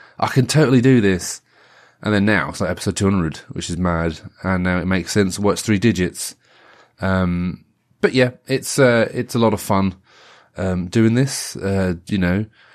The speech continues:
especially around this festive time. I've really enjoyed doing the advent calendar as well, um, you know, because I like drinking tea and I like doing stuff every day. So I've got to try and work out a way to fill that void.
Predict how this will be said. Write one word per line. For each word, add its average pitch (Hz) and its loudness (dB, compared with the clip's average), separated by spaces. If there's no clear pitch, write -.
especially 160 2
around 147 4
this 139 0
festive 131 -2
time. 107 -2
I've 110 0
really 147 6
enjoyed 143 4
doing 127 2
the 117 4
advent 104 0
calendar 104 0
as 92 0
well, 90 0
um, 87 -6
you 95 -8
know, 90 -8
because 92 -10
I 82 -4
like 92 -2
drinking 87 -4
tea 90 -8
and 107 0
I 110 2
like 101 0
doing 107 0
stuff 113 -6
every 113 -4
day. 92 -2
So 104 4
I've 107 2
got 117 2
to - -10
try 120 0
and 113 2
work 113 2
out 107 0
a 104 0
way 110 2
to 104 0
fill 113 0
that 104 0
void. 90 -2